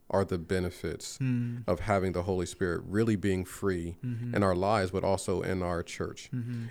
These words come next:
Speaker 1: And, and I think what ends up happening is, um, either you have a preconceived notion of the Holy Spirit, and that might be from, uh, some memes that people have sent you of some, like, ridiculous things that, again,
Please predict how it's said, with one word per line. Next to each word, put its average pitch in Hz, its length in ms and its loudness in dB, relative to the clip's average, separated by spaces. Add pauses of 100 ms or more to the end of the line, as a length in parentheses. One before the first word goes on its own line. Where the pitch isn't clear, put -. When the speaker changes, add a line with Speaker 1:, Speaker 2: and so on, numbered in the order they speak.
Speaker 1:
And, 101 140 6
and 104 160 4
I 101 60 6
think 110 240 4
what 95 120 4
ends 101 140 2
up 87 100 -4
happening 92 580 0 (100)
is, 90 400 -2
um, 85 320 -2 (260)
either 120 200 4
you 107 160 4
have 104 240 4
a 90 460 0 (580)
preconceived 120 520 2
notion 101 500 2
of 101 140 0
the 107 80 2
Holy 104 220 2
Spirit, 104 340 4
and 92 120 0
that 98 100 0
might 95 260 0
be 92 420 -2
from, 85 640 -2 (420)
uh, - 180 -4 (320)
some 95 320 0
memes 98 320 2
that 98 120 2
people 107 220 -2
have 98 100 0
sent 101 280 0
you 101 100 2
of 92 80 2
some, 95 200 0
like, 92 160 0 (120)
ridiculous 98 580 2
things 95 360 2
that, 104 180 4
again, 127 360 6